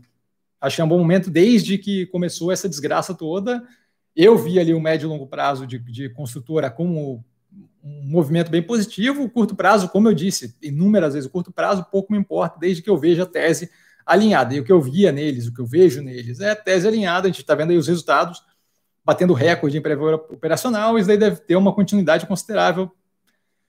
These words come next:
Vejo como bem interessante. Fernando, boa noite, Cassiano, boa noite, Fernando. Leão do Norte, boa noite, meu amigo, boa noite, Leão.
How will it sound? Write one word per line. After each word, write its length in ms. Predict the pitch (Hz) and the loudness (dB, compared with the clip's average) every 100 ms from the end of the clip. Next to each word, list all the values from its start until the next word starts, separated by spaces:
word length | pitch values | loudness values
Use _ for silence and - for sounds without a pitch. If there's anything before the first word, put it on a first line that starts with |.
| _ | _
Vejo 280 | 165 208 180 | 6 6 6
como 120 | 208 | 4
bem 140 | 185 | 4
interessante. 580 | 202 208 196 147 139 - _ _ _ _ _ | 4 4 2 -2 -10 -16 _ _ _ _ _
Fernando, 640 | - 226 214 254 220 202 170 | 2 4 6 6 6 6 4
boa 180 | 156 202 | 2 0
noite, 200 | 208 202 | 0 -4
Cassiano, 240 | 170 202 | -6 -4
boa 100 | 185 | -2
noite, 160 | 190 190 | -2 -4
Fernando. 720 | 180 160 190 202 196 185 170 | -4 -4 -2 0 0 0 -2
Leão 260 | 156 196 208 | -2 -2 0
do 120 | 190 | 0
Norte, 520 | 202 202 - - 165 | 0 0 -4 -6 -4
boa 200 | 147 180 | -4 -6
noite, 200 | 190 185 | -6 -8
meu 80 | 180 | -8
amigo, 240 | 165 190 | -6 -6
boa 160 | 165 180 | -4 -4
noite, 360 | 175 196 190 | -2 -2 -2
Leão. 400 | 185 180 196 202 | -4 -2 -2 -4